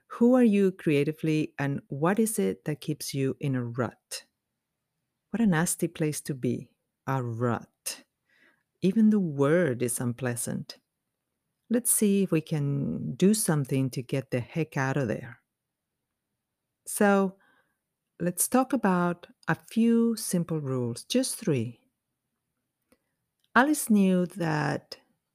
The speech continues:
even at her tender age, if you drink too much from a bottle marked poison, it's almost certain to disagree with you sooner or later. Mm, smart girl. There are behaviors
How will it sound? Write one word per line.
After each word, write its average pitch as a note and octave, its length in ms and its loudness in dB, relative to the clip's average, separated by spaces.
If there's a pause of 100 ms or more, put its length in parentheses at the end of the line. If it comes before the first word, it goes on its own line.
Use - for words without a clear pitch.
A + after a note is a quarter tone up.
even G3 640 2
at C#3 160 -4
her C3 140 -6
tender F#3+ 420 0
age, C#3 500 -4 (760)
if D3 200 -6
you C3 120 -4
drink D3+ 400 -2
too A3+ 100 0
much A3+ 300 4
from G3 180 0
a F#3 80 2
bottle F#3 400 0
marked F#3 460 0
poison, F3 720 -4 (640)
it's - 140 -4
almost G3 280 4
certain D3 280 -2
to D#3+ 100 -2
disagree D#3 500 0
with D#3 200 -4
you D#3 120 -2
sooner C3+ 380 -2
or C3+ 120 -2
later. C#3+ 420 -4 (420)
Mm, C#3 440 0
smart - 360 -4
girl. D3+ 480 2 (1300)
There A3+ 100 4
are B3 120 4
behaviors G3 840 4